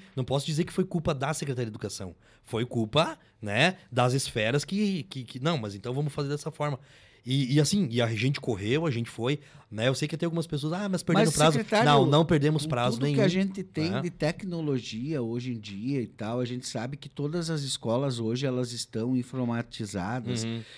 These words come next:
Speaker 2: que cada aluno que entra na rede é registrado no sistema
Speaker 1: Uhum.
Speaker 2: ali, cada aluno que sai da rede é registrado
Speaker 1: Claro.
Speaker 2: no sistema.
Speaker 1: E tem o censo,
Speaker 2: Troca,
Speaker 1: né?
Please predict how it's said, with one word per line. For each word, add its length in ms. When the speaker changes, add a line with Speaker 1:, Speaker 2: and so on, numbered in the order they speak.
Speaker 2:
que 100
cada 360
aluno 340
que 200
entra 280
na 120
rede 540
é 140
registrado 640
no 120
sistema 600
Speaker 1:
Uhum. 60
Speaker 2:
ali, 240
cada 320
aluno 260
que 140
sai 260
da 140
rede 340
é 60
registrado 460
Speaker 1:
Claro. 180
Speaker 2:
no 140
sistema. 200
Speaker 1:
E 20
tem 120
o 40
censo, 180
Speaker 2:
Troca, 180
Speaker 1:
né? 160